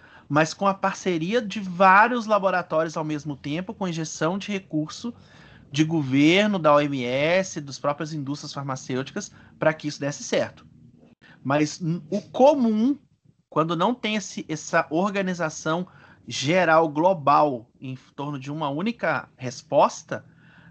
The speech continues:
demora mais ou menos dez, vinte anos pra que todo esse processo ocorra,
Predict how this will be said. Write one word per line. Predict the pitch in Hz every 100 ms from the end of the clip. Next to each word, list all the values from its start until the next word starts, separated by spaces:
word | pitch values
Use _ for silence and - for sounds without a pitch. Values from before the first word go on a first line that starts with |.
| -
demora | 110 156 156 156 190 190
mais | 175 170 208 247 226
ou | 202
menos | 170 180 202 196 160
dez, | 123 139 160 185 190 180 139
vinte | 123 139 202 277 302 - 202
anos | 190 202 208 233 - - _ _ _ _
pra | 160 165
que | 180
todo | - 165 170
esse | 185
processo | 190 196 190 160 151 190
ocorra, | - 185 131 113